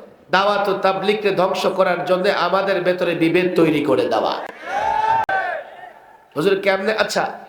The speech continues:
মসজিদ কমিটি যদি গন্ডগোল করে, মসজিদ ভাগ করে দেওয়া যাবে? মাদ্রাসা নিয়ে ঝগড়া হলে মাদ্রাসা ভাগ করে দেওয়া যাবে? বাংলাদেশ নিয়ে ঝগড়া হলে দুই দলে দেশ ভাগ করে, ভাগ করে খাবে।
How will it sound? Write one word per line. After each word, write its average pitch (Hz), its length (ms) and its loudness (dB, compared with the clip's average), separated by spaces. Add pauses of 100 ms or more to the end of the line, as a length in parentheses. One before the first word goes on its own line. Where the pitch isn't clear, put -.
(240)
মসজিদ 190 460 0
কমিটি 208 340 0
যদি 202 260 0
গন্ডগোল 185 460 2
করে, 175 380 0
মসজিদ 175 380 0
ভাগ 160 200 -2
করে 196 160 0
দেওয়া 202 220 2
যাবে? 196 340 0 (1400)
মাদ্রাসা 190 500 0
নিয়ে 214 220 2
ঝগড়া 202 320 0
হলে 202 240 2
মাদ্রাসা 190 460 0
ভাগ 190 220 0
করে 214 140 0
দেওয়া 214 220 2
যাবে? 220 340 2 (2250)
বাংলাদেশ 190 580 0
নিয়ে 202 160 2
ঝগড়া 190 320 2
হলে 202 220 0
দুই 190 140 2
দলে 202 280 0
দেশ 185 240 2
ভাগ 175 220 0
করে, 196 180 4
ভাগ 180 220 2
করে 196 160 2
খাবে। 175 340 2